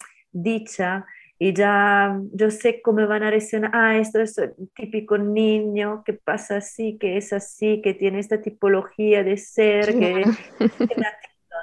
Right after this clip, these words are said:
Speaker 1: ¿no? Ya estoy quitando la gana de, de hacer. Ya me estoy quitando a mí la gana de hacer, la gana de conocer, la gana de dejarme abierto esto, este elemento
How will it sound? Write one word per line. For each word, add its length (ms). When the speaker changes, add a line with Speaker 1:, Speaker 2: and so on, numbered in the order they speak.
Speaker 1:
¿no? 840
Ya 100
estoy 480
quitando 560
la 160
gana 280
de, 240
de 120
hacer. 500
Ya 200
me 100
estoy 460
quitando 440
a 80
mí 300
la 100
gana 280
de 120
hacer, 360
la 140
gana 240
de 120
conocer, 640
la 140
gana 260
de 300
dejarme 600
abierto 560
esto, 720
este 200
elemento 840